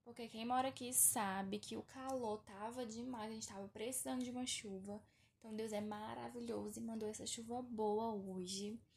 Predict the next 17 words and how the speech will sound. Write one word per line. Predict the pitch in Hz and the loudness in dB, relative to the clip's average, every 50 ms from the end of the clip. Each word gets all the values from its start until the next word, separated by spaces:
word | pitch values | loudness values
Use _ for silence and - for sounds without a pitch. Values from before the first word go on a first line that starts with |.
| - - - - - - - - | -20 -16 -16 -16 -16 -18 -16 -8
Sejam | - - 269 277 269 269 294 285 254 | -2 0 2 4 4 4 4 4 4
bem-vindos | 247 269 285 311 294 269 233 220 214 208 208 208 208 214 214 214 233 226 233 | 2 2 2 2 0 0 0 2 2 2 4 2 2 0 0 2 2 2 2
mais | 220 202 208 214 214 | 2 2 0 0 0
uma | 220 226 220 220 226 | 0 0 0 0 -2
vez | 226 220 214 190 196 196 190 190 190 190 190 190 190 - - - - - - - _ _ | -2 0 2 2 2 2 2 2 0 0 0 0 0 0 -2 -2 -8 -20 -20 -20 _ _
a | - 202 | -6 -4
esse | 208 208 208 - - 226 | -2 0 2 2 2 2
local, | 214 208 208 220 - - - 220 190 180 180 185 - | 2 0 0 0 -2 -6 -12 -10 -6 -6 -4 -4 -4
esse | 196 196 - | -4 -6 -6
espaço | 214 - - - 196 202 202 - | -6 -6 -6 -6 -6 -6 -6 -6
que | - | -6
é | 214 | -4
uma | 202 202 208 | -4 -4 -4
ferramenta | - - - 202 220 262 302 320 320 269 240 240 247 | -6 -4 -4 -2 -2 0 0 -2 0 -2 -2 -2 -4
pra | 233 - 233 214 | -4 -4 -4 -4
nos | 208 220 226 | -4 -4 -6
comunicar. | - - 233 220 220 214 214 233 233 - - 208 160 165 180 | -6 -6 -6 -6 -4 -4 -6 -6 -8 -8 -10 -10 -8 -8 -8